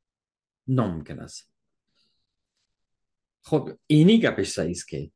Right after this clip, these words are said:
تجربه امریکا در اوکراین آزمایش شده. چی به دست آمده؟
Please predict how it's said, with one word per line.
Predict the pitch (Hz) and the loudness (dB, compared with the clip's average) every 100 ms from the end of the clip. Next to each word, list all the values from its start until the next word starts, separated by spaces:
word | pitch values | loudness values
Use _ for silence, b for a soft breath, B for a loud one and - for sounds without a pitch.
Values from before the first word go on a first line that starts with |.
| - | 0
تجربه | 147 131 123 131 143 190 156 | 0 2 0 2 2 2 2
امریکا | 113 107 107 156 | -2 -4 -6 -4
در | 139 | -4
اوکراین | 113 104 117 151 151 | -4 -6 -6 -6 -4
آزمایش | 101 95 92 85 | -6 -8 -10 -12
شده. | - 76 73 _ _ _ _ _ _ _ _ _ _ _ _ _ _ _ _ _ _ _ _ _ _ _ _ _ _ _ _ _ _ _ _ _ _ _ _ _ _ | -14 -18 -18 _ _ _ _ _ _ _ _ _ _ _ _ _ _ _ _ _ _ _ _ _ _ _ _ _ _ _ _ _ _ _ _ _ _ _ _ _ _
چی | - 170 | -2 2
به | 180 | 4
دست | 175 175 | 2 2
آمده؟ | 185 185 185 | 2 0 -2